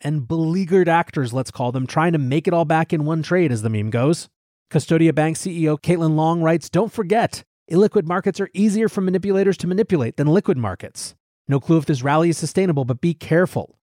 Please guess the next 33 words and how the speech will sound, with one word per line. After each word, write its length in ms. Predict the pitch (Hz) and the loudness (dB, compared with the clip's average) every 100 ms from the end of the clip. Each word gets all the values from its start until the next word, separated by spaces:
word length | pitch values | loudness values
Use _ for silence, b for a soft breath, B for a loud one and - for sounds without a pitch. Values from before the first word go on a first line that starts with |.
| _ _ - | _ _ -2
Lots 200 | 139 - | -2 0
of 100 | 139 | 2
leverage 360 | 190 156 147 | 2 2 -2
still 120 | - | -6
to 80 | 104 | -6
be 120 | 110 | -4
liquidated 500 | 117 156 151 113 104 | -2 0 0 -2 -4
based 200 | 101 101 | -6 -4
on 120 | 127 123 | -4 -4
publicly 360 | 110 113 120 | -4 -4 -4
available 380 | 117 95 95 110 | -4 -4 -6 0
info, 400 | 151 - 101 - _ _ _ | 0 0 -4 -6 _ _ _
and 160 | 113 107 | -6 -2
many 160 | 135 | -2
people 280 | - 156 151 | -2 -2 0
have 120 | 160 | -2
incentives 500 | 170 - 208 165 139 | -2 -2 -2 -2 -6
to 80 | - | -8
pump 320 | - - 170 - | -6 -4 -4 -6
prices 340 | - 101 - 113 | -6 -4 -4 -8
short 280 | - 151 143 | 0 0 0
term. 380 | 107 80 - _ _ _ _ _ | -6 -6 -14 _ _ _ _ _
Rip 160 | 120 - | -6 -4
your 80 | 117 | -4
face 220 | 131 120 | -2 -2
off 140 | 165 | -4
short 260 | - 165 160 | -2 -4 -2
covering 280 | 160 165 165 | -2 -2 2
rallies 380 | 196 170 147 | 2 4 2
can 220 | - 113 90 | -2 -8 -8
be 80 | |
head 260 | 92 - 135 | -8 -2 -2
fakes." 460 | - 92 - - | -2 -6 -10 -14